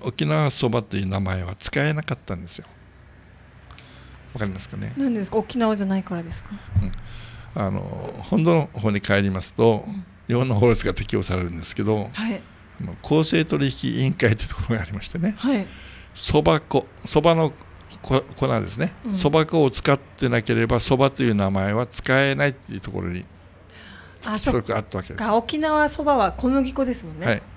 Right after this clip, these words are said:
Speaker 2: うん、
Speaker 1: そうそう。
Speaker 2: うん。
Speaker 1: だから沖縄が戻った時に、政府はこれはそばとは言えないと言ったわけです。
Speaker 2: うん、うん。
Speaker 1: で、そんなこと言ってもね、これ国が決めることじゃないだろうと。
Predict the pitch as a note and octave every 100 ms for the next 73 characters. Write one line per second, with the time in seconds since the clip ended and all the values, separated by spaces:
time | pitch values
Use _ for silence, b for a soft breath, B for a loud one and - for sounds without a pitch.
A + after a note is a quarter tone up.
0 | - C4 G2 - G3+ D3+ C#3 C3 C#3+ E3
1 | E3+ D3 C3 C3+ C#3+ B2+ - A2+ G2+ B2
2 | C#3+ A2+ - B B B - C#3 B2 A#2+
3 | C3 B2 B2 B2+ C#3 B2 - C#3 D3+ C3
4 | G#2 A2+ D#3+ D#3 C#3 G2+ F2+ - - -
5 | A#3+ C4 G#3+ F#3 A3+ - - E3 E3 -
6 | G#2+ - G2 F#2 - A#2+ - D3+ D#3 C#3
7 | - C#3+ C#3 C3 G#2+ F2 A2+ D3+ B2+ G#2
8 | - -